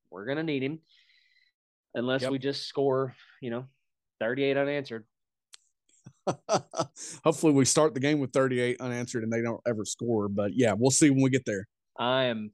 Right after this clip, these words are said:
Speaker 1: fine with that. Tennessee fans, be aware of the curse of the backup quarterback. All right? Be aware of that.
Speaker 2: It
Speaker 1: I don't, don't know who it is, but be aware. What were you gonna say?
Speaker 2: Could be a very alive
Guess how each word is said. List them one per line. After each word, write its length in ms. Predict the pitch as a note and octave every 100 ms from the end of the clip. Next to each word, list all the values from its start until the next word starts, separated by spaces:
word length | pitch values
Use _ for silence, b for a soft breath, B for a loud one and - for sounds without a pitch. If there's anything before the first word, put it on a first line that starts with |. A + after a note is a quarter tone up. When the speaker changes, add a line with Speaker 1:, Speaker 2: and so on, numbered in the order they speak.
| -
Speaker 1:
fine 420 | C3+ C3+ C3+ C3+
with 160 | B2+ A2+
that. 280 | G#2+ G2 - - - b b _
Tennessee 320 | G3 A3+ A3+
fans, 340 | A3+ F#3+ C#3+ A#2
be 160 | F#3+
aware 560 | G#3+ G#3+ A3+ G3 A#2 F#2+ - _ _ _ _ _
of 120 | B2+
the 80 | B2+
curse 400 | - F3 F3+ -
of 100 | C#3
the 80 | C3+
backup 340 | C#3 D3+ G#3
quarterback. 460 | - D#3 C#3 D#3+ F#3+ - _ _ _ _ _ _ - -
All 60 | G#2+
right? 260 | A#2+ E3 - _ _ _
Be 100 | A#2+
aware 180 | B2+ C3
of 60 |
that. 140 | B2+ C3
Speaker 2:
It 60 | B2+
Speaker 1:
I 40 | A#2
don't, 160 | B2 - _
don't 140 | A2
know 100 | B2
who 80 | D3
it 80 | D#3+
is, 240 | C3+ C#3+
but 220 | C#3 - -
be 80 |
aware. 320 | C#3+ C3+ A#2+ - _ _ _ _ _ _ _ _ _
What 60 | B2
were 40 |
you 80 | A#2
gonna 120 | B2+
say? 200 | B2+ C#3+ D#3 _ _ _ _ -
Speaker 2:
Could 180 | C#3+
be 120 | C3+ C3+
a 60 |
very 460 | A#2 C3+ E3 F3 F3
alive 560 | C3 B2+ C3+ C#3+ C#3+